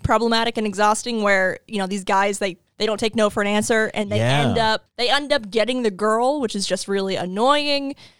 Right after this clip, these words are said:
Speaker 1: 'cause that just tells, that just sets an example of, like, just keep trying. They don't mean it when they say
Speaker 2: Yeah.
Speaker 1: no, even if they're with somebody else. Like, it had been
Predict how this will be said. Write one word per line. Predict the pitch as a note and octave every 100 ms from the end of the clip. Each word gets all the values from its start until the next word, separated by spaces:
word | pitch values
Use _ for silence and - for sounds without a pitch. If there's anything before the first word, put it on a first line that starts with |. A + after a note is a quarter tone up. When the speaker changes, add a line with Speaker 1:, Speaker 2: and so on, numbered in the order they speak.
| -
Speaker 1:
'cause | E4+
that | F4 F#4
just | G#4+ G4+ -
tells, | G4+ G#4+ G#4+ - - -
that | E4 F4
just | F#4
sets | G4+ -
an | G4+
example | D4+ C#4+ F#4 G4+ F4
of, | D#4
like, | D4+
just | D#4 -
keep | D#4 -
trying. | - D#4 F4+ A#3 F3
They | F#3+ A#3
don't | C4+
mean | C4+ D4+
it | D4+
when | C#4
they | C4+ C4
say | C4+ -
Speaker 2:
Yeah. | -
Speaker 1:
no, | G#3 G#3 G3+ G#3 A3+ _ _
even | A3 A#3
if | C4+ C4+
they're | C#4+
with | D4 -
somebody | D4 C#4+ D4+ B3
else. | G3 G3
Like, | A#3+ A3+ - - -
it | F#4+
had | A#4
been | F4+ D#4+ C#4